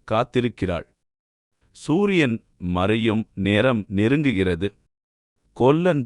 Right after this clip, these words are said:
துருத்தியை ஊதுவது போல வேகமான குதிரையில் அவன் வரலாம். அவனுடைய குதிரை பால் நுரை போல மென்மையானது.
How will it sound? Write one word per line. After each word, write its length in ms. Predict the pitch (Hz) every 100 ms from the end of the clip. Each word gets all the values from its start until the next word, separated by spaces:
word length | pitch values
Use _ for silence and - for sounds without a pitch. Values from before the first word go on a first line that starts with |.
| 120
துருத்தியை 600 | 127 127 110 87 98 -
ஊதுவது 540 | - 98 110 113 107 98
போல 340 | 92 104 95
வேகமான 680 | 85 101 107 95 90 95 117
குதிரையில் 680 | - 101 95 85 101 87 -
அவன் 340 | 82 90 92
வரலாம். 420 | 87 87 82 78 - _ _ _ _ _ _ _
அவனுடைய 640 | 90 95 110 123 98 104 104
குதிரை 560 | 117 117 135 117 104 -
பால் 320 | 101 131 165
நுரை 340 | 131 107 135
போல 440 | 123 107 110 107 87
மென்மையானது. 840 | 92 90 107 131 104 90 85 85